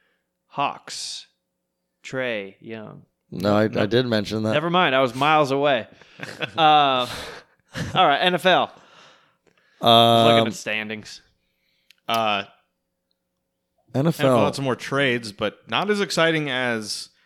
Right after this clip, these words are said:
Speaker 3: they were making it out to be. Like this morning,
Speaker 2: Yeah.
Speaker 3: if you followed, it was like, "Oh, there's gonna be all these people." Uh, Le'Veon Bell is, is up for
Speaker 2: Yeah, I was already
Speaker 3: grabs.
Speaker 2: kinda shocked to already see him up for <laughs> grabs.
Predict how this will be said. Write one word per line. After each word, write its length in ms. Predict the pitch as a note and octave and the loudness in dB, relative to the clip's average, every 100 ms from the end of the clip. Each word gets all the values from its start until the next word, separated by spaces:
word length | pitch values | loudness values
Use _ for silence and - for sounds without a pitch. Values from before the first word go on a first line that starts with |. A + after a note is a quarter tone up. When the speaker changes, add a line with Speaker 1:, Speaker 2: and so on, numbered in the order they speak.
| _ _ _ | _ _ _
Speaker 3:
they 100 | - | -6
were 60 | A#2+ | -2
making 260 | B2 D3 C3+ | -2 -2 -4
it 100 | - | -4
out 180 | B2+ - | -4 -6
to 60 | |
be. 180 | A2+ G2 | -8 -8
Like 140 | F#2+ | -10
this 220 | F#2+ G#2 - | -14 -12 -2
morning, 160 | A2+ A2+ | 2 2
Speaker 2:
Yeah. 40 | G#2+ | 0
Speaker 3:
if 100 | - | -8
you 60 | G#2 | -10
followed, 440 | A2+ A2+ B2 B2 B2+ - _ _ | -4 -2 -2 -4 -20 -20 _ _
it 60 | A2+ | -12
was 100 | G#2 | -8
like, 120 | G#2+ | -2
"Oh, 160 | B2 C#3 | 0 0
there's 140 | B2+ | -2
gonna 120 | - B2+ | -6 -4
be 100 | B2 | -2
all 140 | B2 | -2
these 140 | B2 A#2 | -4 -8
people." 440 | C3 B2+ A#2 G#2 _ _ _ _ _ - | -10 -6 -6 -8 _ _ _ _ _ -16
Uh, 320 | G#2 G2+ G2+ G2+ | -12 -8 -8 -6
Le'Veon 400 | A#2 B2 C3+ A#2+ | -4 -2 -2 0
Bell 300 | B2+ D3 C#3 | 0 2 0
is, 100 | G#2+ - | -4 -10
is 420 | A#2 G#2+ - - _ _ _ _ _ _ _ _ | -10 -8 -10 -12 _ _ _ _ _ _ _ _
up 180 | - - | -8 -8
for 200 | - G#2+ | -10 -6
Speaker 2:
Yeah, 160 | A#2+ C#3+ | 2 6
I 40 | |
was 100 | G#3 | 6
already 240 | A#3 A3 E3+ | 8 6 6
Speaker 3:
grabs. 100 | D#3+ | 4
Speaker 2:
kinda 160 | E3 | 4
shocked 340 | C#3 - F3 F3 | 4 6 4 6
to 40 | C#3+ | 6
already 180 | C3+ C3+ | 6 4
see 200 | D3 C3+ | 2 2
him 200 | D3+ D3+ | 4 4
up 160 | - | 0
for 100 | - | -2
<laughs> 180 | - - | 0 4
grabs. 540 | F#3 D3+ - A#2+ - | 6 6 4 2 0